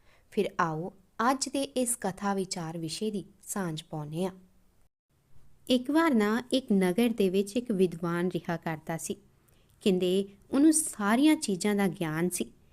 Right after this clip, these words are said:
ਕਹਿੰਦੇ ਆਪਣੀ ਪਤਨੀ ਤੇ ਆਪਣੀ ਧੀ ਦੇ ਨਾਲ ਉਸ ਨਗਰ ਦੇ ਵਿੱਚ ਰਿਹਾ ਕਰਦਾ ਸੀ।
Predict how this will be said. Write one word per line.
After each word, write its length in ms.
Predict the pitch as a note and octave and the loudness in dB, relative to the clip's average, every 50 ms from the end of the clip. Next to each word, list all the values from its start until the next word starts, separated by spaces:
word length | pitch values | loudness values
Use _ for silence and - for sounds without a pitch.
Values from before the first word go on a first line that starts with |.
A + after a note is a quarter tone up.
| _ _ _ _ _ _ | _ _ _ _ _ _
ਕਹਿੰਦੇ 200 | - D#4+ D4 D#4 | 4 6 6 6
ਆਪਣੀ 260 | D4+ D4 D4 - D4 | 4 2 2 0 -2
ਪਤਨੀ 480 | C#4+ D4 - - F#3+ - - - B3 B3 | 0 0 -2 -4 -4 -4 0 2 2 2
ਤੇ 120 | B3 - - - | 2 0 -4 -2
ਆਪਣੀ 280 | - G3 - G#3 G#3 A3 | -4 -4 0 0 0 0
ਧੀ 260 | A3+ - - A3 F#3 | 0 0 -2 -2 0
ਦੇ 140 | D#3 F3 F3+ | 2 2 2
ਨਾਲ 260 | F#3 F3+ E3 E3 F#3 - | 2 2 2 0 -2 -2
ਉਸ 160 | - G#3 G3 - | -4 -6 -2 -2
ਨਗਰ 320 | F#3+ F3+ E3+ D#3 - F3+ F3 | -2 -2 -2 0 -2 -2 -2
ਦੇ 160 | F3 F#3+ E3+ | 0 0 0
ਵਿੱਚ 200 | E3 E3+ - - | 0 -2 -2 -4
ਰਿਹਾ 280 | E3+ E3 E3 D3+ E3+ D#3+ | -4 -4 -4 -4 -6 -10
ਕਰਦਾ 400 | - - E3+ D#3+ D#3 - D#3+ D#3+ | -8 -10 -10 -10 -8 -8 -10 -10
ਸੀ। 160 | - - | -6 -6